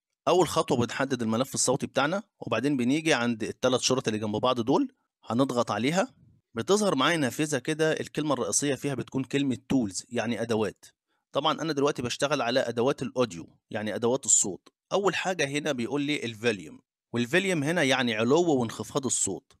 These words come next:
هنلاقي هنا إن عندنا رقم مية. طبعا الرقم ده كل ما هيتغير كل ما الصوت معايا هيعلى أو يوطى حسب ما أنت هتكون عايز. هنيجي على سبيل المثال هندوس هنا مثلا،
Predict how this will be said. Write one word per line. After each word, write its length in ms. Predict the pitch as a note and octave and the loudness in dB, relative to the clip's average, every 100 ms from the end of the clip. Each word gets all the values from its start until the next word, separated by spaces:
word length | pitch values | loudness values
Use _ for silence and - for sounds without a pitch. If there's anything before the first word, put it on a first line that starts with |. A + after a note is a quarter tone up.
| _ _ | _ _
هنلاقي 320 | G#2+ B2+ B2+ | -2 0 0
هنا 160 | C3 C#3 | -2 -2
إن 80 | A2+ | -4
عندنا 300 | G#2 B2+ A2 | -4 -2 -4
رقم 260 | - F2 | -4 -10
مية. 180 | D#2 A1 | -12 -10
طبعا 320 | - E3+ F3+ | -2 0 2
الرقم 300 | D#3 F#3+ C#3+ | 0 0 0
ده 80 | A2+ | 0
كل 220 | A2 F#3+ | 0 0
ما 80 | C#3+ A#2+ | 0 0
هيتغير 420 | A2 C#3 D#3+ C#3 | 0 0 2 2
كل 260 | - D#3+ | 0 0
ما 80 | C3+ | 2
الصوت 320 | A#2 - C#3+ | 0 0 0
معايا 340 | A#2+ A2+ C#3+ A#2+ | 0 0 0 0
هيعلى 360 | A#2+ C#3+ C3+ | 0 2 2
أو 180 | - A2+ | 2 2
يوطى 240 | B2 D3 B2 | 0 -2 -4
حسب 320 | D3 - A2+ | -4 -4 -2
ما 60 | |
أنت 140 | C3+ A#2 | -6 -6
هتكون 260 | G#2 G#2 | -10 -10
عايز. 460 | F2 D2 - - - _ _ _ _ _ _ | -10 -12 -16 -20 -20 _ _ _ _ _ _
هنيجي 260 | - C3 F3 | -4 0 2
على 160 | C3 | 0
سبيل 260 | A#2 A#2+ D3 | 0 -2 0
المثال 500 | B2+ A2+ B2 C#3+ F3 - _ | -2 -2 0 0 -2 -14 _
هندوس 360 | A2+ A#2 D3 C#3 | -2 2 2 2
هنا 120 | C3+ | 2
مثلا، 480 | C#3 D3+ D3+ G3 | 2 0 -2 -4